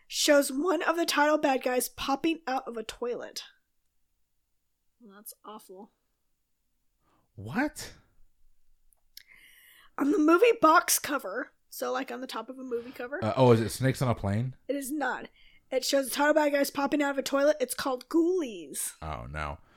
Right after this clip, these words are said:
Speaker 2: I just know in Snakes on a Plane, there's a, a scene where the guy's in the bathroom taking a leak, and the snake pops out of the toilet and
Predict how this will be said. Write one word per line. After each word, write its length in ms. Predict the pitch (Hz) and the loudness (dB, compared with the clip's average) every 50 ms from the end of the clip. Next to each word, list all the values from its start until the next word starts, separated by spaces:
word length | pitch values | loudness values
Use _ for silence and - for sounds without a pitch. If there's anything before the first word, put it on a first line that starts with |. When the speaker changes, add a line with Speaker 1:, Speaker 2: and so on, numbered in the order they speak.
| - - - - - | -20 -20 -20 -12 -2
Speaker 2:
I 80 | - 107 | 0 2
just 120 | 107 107 | 2 4
know 80 | 113 104 | 2 2
in 60 | 95 | 0
Snakes 280 | - - 107 98 - 101 | 0 0 0 0 0 0
on 60 | 92 | -2
a 60 | 85 | -2
Plane, 260 | - - 98 92 87 82 | -2 -2 -2 -2 0 -2
there's 220 | 82 82 80 78 | -2 -4 -4 -4
a, 120 | 85 82 - | -4 -6 -4
a 140 | - 62 - | -4 -6 -8
scene 340 | - - - 95 90 85 82 | -8 -8 -6 -6 -4 -4 -4
where 260 | 82 80 80 78 76 - | -6 -6 -6 -8 -8 -10
the 100 | 87 87 | -10 -6
guy's 280 | 85 85 87 85 82 | -4 -4 -4 -4 -6
in 140 | - - 90 | -6 -6 -6
the 60 | 85 82 | -4 -4
bathroom 360 | 85 82 85 82 92 87 82 | -4 -4 -4 -4 -6 -8 -6
taking 280 | - 90 85 80 80 | -6 -6 -6 -6 -8
a 60 | 73 73 | -10 -8
leak, 280 | 76 82 85 82 - | -6 -6 -6 -6 -6
and 120 | 85 76 76 | -8 -8 -8
the 100 | 76 67 | -8 -10
snake 320 | - - 95 87 80 - | -10 -8 -6 -6 -6 -6
pops 180 | - - 87 87 | -6 -8 -4 -4
out 100 | 87 82 76 | -4 -4 -6
of 60 | 71 | -8
the 60 | - - | -10 -8
toilet 260 | 90 85 82 80 78 | -6 -6 -4 -6 -6
and 160 | 82 80 | -8 -12